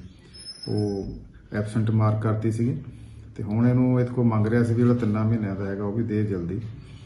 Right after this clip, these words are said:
ਔਰ ਇਸ ਤਰ੍ਹਾਂ ਇਹ ਕਰੀਬ ਇੱਕ ਲੱਖ ਚਾਲੀ ਹਜ਼ਾਰ ਰੁਪਇਆ ਹੁਣ ਤੱਕ ਲੈ ਚੁੱਕਾ ਹੈ। ਇਸ, ਇਹਨੇ ਫਿਰ ਆਪਣੇ ਦੀ ਕੋਈ ਰਿਕਾਰਡਿੰਗ ਕਰ ਲਈ ਸੀਗੀ, ਇਹਨੂੰ ਰਿਕਾਰਡਿੰਗ ਕਰਕੇ ਤੇ ਐਂਟੀ ਕਰਪਸ਼ਨ ਐਕਸ਼ਨ ਲਾਈਨ ਜਿਹੜੀ ਪੰਜਾਬ ਗੌਰਮੈਂਟ ਦੀ ਹੈ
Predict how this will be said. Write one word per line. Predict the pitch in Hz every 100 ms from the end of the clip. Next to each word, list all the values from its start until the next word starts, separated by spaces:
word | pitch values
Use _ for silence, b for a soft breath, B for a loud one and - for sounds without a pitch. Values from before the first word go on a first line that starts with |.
| B B -
ਔਰ | 113
ਇਸ | 117 117
ਤਰ੍ਹਾਂ | 127 127
ਇਹ | 131 120 -
ਕਰੀਬ | 127 127 127
ਇੱਕ | 127 123
ਲੱਖ | 127 120 -
ਚਾਲੀ | 120 113 117
ਹਜ਼ਾਰ | 127 117
ਰੁਪਇਆ | 110 113
ਹੁਣ | 104 101
ਤੱਕ | 107 101
ਲੈ | 98
ਚੁੱਕਾ | 85 90 - 113
ਹੈ। | - - B B B B B - -
ਇਸ, | 135 - - - 117 - -
ਇਹਨੇ | 131 135 131
ਫਿਰ | 131 127 123 120
ਆਪਣੇ | 117 113 120 113
ਦੀ | 120 117
ਕੋਈ | 113 113
ਰਿਕਾਰਡਿੰਗ | 110 110 104 110 110
ਕਰ | 110 98
ਲਈ | 104
ਸੀਗੀ, | 107 107 110 110 B B B B - -
ਇਹਨੂੰ | 107 104 104
ਰਿਕਾਰਡਿੰਗ | - 101 98 104
ਕਰਕੇ | 98 101 - - 107
ਤੇ | 104 107 104 104 101
ਐਂਟੀ | 120 117 131
ਕਰਪਸ਼ਨ | 123 120 120 117
ਐਕਸ਼ਨ | 107 117
ਲਾਈਨ | 107 104 101
ਜਿਹੜੀ | 104
ਪੰਜਾਬ | 104 104 101 95
ਗੌਰਮੈਂਟ | 98 98 92
ਦੀ | 101 98
ਹੈ | 101